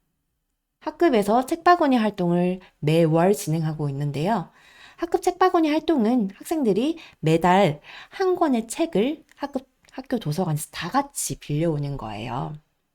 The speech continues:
한 사람이 한 권씩 빌리면 저희 반은 스물여섯 명이니까 스물여섯 권의 책을 그 달에 학급 도서로 비치할 수 있는 거죠.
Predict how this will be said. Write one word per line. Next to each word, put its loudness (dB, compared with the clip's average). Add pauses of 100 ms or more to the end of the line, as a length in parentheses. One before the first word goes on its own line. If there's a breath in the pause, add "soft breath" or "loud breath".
(160)
한 -6
사람이 0
한 -4
권씩 -4
빌리면 -4 (280 loud breath)
저희 -2
반은 0
스물여섯 -4
명이니까 -6 (300 soft breath)
스물여섯 0
권의 2
책을 -6
그 -4
달에 -6 (260 soft breath)
학급 -8
도서로 -8
비치할 -2
수 -12
있는 -8
거죠. -6